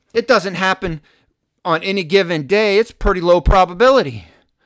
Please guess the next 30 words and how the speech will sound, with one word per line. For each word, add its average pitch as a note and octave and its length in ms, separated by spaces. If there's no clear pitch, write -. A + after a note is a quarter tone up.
But E3 140
I D#3+ 80
got D3+ 180
one C#3 220
for C3 100
the A#2 100
kitchen, F#3 460
I D3+ 60
got C3 180
one C3 160
for C#3 100
the B2 120
garage, F#3+ 480
I C#3+ 80
got C3 160
one C#3 180
for C3 140
the B2 100
laundry F#3+ 380
room, F3+ 240
the F3 80
places E3 420
most G3 300
likely C#3 320
that C#3 160
a C#3 40
fire B2+ 320
might B2+ 280
break A#2 280
out, G#3 520